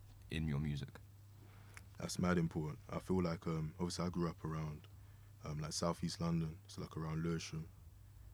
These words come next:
Speaker 2: Um, and I never, I never really fit into, like, a group.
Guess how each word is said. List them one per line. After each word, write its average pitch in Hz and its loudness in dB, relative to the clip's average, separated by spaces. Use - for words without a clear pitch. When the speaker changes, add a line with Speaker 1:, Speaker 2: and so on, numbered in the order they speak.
Speaker 2:
Um, 78 -4
and 80 2
I 82 4
never, 101 12
I 98 8
never 117 12
really 107 12
fit 101 6
into, 104 4
like, 92 4
a 87 4
group. 101 2